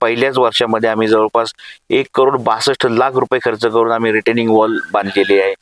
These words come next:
अ, पावसाचं पाणी जाण्यासाठी मोठं गटार त्या ठिकाणी बांधलेलं आहे. वीस वर्षामध्ये त्या ठिकाणी पिण्याच्या पाण्याच्या पाईपलाईन नव्हत्या, त्या पाईपलाईन आम्ही टाकल्या. प्रभाग क्रमांक आत्ताचा जो सहा आहे,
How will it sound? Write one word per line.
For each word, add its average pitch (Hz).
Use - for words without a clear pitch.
अ, 90
पावसाचं 113
पाणी 120
जाण्यासाठी 120
मोठं 123
गटार 127
त्या 127
ठिकाणी 113
बांधलेलं 101
आहे. 101
वीस 131
वर्षामध्ये 139
त्या 135
ठिकाणी 135
पिण्याच्या 127
पाण्याच्या 123
पाईपलाईन 139
नव्हत्या, 104
त्या 120
पाईपलाईन 139
आम्ही 123
टाकल्या. 107
प्रभाग 120
क्रमांक 131
आत्ताचा 127
जो 131
सहा 135
आहे, 101